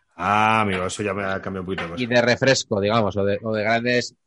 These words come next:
Speaker 2: o sea, de recambios que iba entrando, Hernán Crespo, el, el gran duelo era sin jugar con, Bielsa decía que no podían jugar los dos.
Speaker 1: Batistuta y Crespo.
Speaker 2: Batistuta y Crespo, entonces sacaba Batistuta, que, eh, bueno,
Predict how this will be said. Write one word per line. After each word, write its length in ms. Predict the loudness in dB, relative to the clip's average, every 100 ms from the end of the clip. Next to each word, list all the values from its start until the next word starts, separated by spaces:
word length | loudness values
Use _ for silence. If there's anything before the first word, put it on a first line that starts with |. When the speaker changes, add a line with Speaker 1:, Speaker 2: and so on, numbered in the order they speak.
| -20
Speaker 2:
o 60 | -6
sea, 140 | -2
de 120 | 0
recambios 440 | 0 0 0 0 0
que 80 |
iba 100 | 0
entrando, 300 | 2 4 4
Hernán 240 | 2 0 0
Crespo, 400 | 2 2 0 -2
el, 80 | 0
el 160 | -2 -2
gran 240 | 0 2
duelo 280 | 4 4 6
era 180 | 4 2
sin 160 | -4
jugar 380 | -4 0 0 0
con, 600 | 0 2 2 0 -4 -6
Bielsa 260 | -2 2 2
decía 200 | 4 4
que 60 |
no 80 | 4
podían 180 | 4 2
jugar 240 | 0 0
los 160 | 0 2
dos. 300 | 0 -2 _ _ _
Speaker 1:
Batistuta 640 | 0 2 2 0 4 6 6
y 260 | 6 4
Crespo. 400 | 2 -2 -4 -18 _ _
Speaker 2:
Batistuta 480 | -6 -6 -6 -6 -2
y 60 |
Crespo, 280 | 0 0 0
entonces 200 | -2 -2
sacaba 260 | 0 2 2
Batistuta, 560 | 2 -2 -4 -4 -6 -10 _ _ _ _ _ _ -18 -18 _ _
que, 100 | 0
eh, 280 | 2 2 2
bueno, 240 | 0 -4